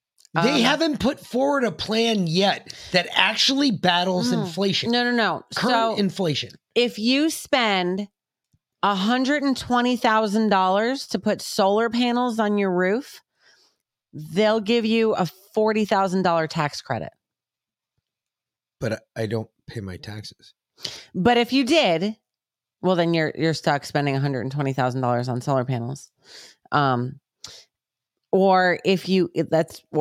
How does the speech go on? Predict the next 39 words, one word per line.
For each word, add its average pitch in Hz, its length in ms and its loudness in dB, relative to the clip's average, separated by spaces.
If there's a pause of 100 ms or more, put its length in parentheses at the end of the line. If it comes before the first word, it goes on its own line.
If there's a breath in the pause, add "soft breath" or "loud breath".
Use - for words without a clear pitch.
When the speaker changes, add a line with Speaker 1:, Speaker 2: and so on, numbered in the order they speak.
Speaker 2:
if 165 140 -2
you 165 140 2
weatherize 165 840 2
your 160 220 0
home, 160 480 0 (1200)
right? 151 380 0
So 202 200 2
if 180 120 -2
you 190 80 0
Speaker 1:
Yeah. - 60 -6
Speaker 2:
go 196 60 4
out 180 240 2
and 175 100 2
you 160 80 2
spend, 165 400 0
say, 156 340 0 (300 loud breath)
te-, 196 140 0 (120)
ten 202 220 0
thousand 180 280 0
dollars 165 360 2
on, 156 360 0
on 156 240 0
one 156 140 2
of 151 80 0
those, 151 300 0
um, 135 400 0 (480)
or 127 140 0 (100)
fifteen, 147 400 -4
f-, - 240 -16
fuck, 156 280 -4
who 151 60 -2
knows 147 200 0
how 135 80 0
much 127 180 -4
it 110 80 -8
costs 131 280 0
now? 127 260 0 (420 loud breath)
Those, 143 280 4
uh, 123 380 4